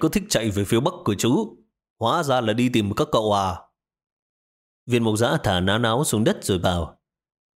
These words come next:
"Đôi khi chó còn có tình cảm hơn người nhiều, dù chỉ ở chung mấy ngày, nhưng nó lại hiểu được ai tốt. Hơn nữa quan trọng nhất là chó không biết lừa gạt người khác, chỉ có con người lừa chó thôi."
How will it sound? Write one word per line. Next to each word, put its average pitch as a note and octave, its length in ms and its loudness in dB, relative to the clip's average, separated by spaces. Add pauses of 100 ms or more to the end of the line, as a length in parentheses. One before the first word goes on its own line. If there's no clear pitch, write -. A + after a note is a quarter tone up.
(180)
"Đôi A2+ 160 2
khi A2 240 0
chó C3 360 0
còn G#2 160 -2
có E3+ 80 2
tình A2 220 -2
cảm F#2 200 0
hơn C3 280 0
người G2+ 200 2
nhiều, F#2+ 440 0 (260)
dù A2 240 2
chỉ G2+ 220 0
ở F#2+ 100 2
chung B2 260 0
mấy C#3+ 120 2
ngày, G2 380 -2 (140)
nhưng D#3+ 200 0
nó D3 120 2
lại B2 160 0
hiểu F#2+ 260 0
được G2 100 0
ai A2+ 180 0
tốt. - 360 -2 (600)
Hơn G#2+ 140 0
nữa C3 220 0
quan C#3 160 0
trọng A2 200 0
nhất E3+ 200 0
là G2+ 100 0
chó C#3 260 0
không C#3+ 140 -2
biết G3+ 160 0
lừa G#2 140 2
gạt F#2+ 180 0
người F#2+ 160 0
khác, E3 240 0 (540)
chỉ C3 140 0
có - 140 -2
con E3 300 0
người G#2+ 160 2
lừa G2 240 2
chó A#2 300 0
thôi." D3+ 220 0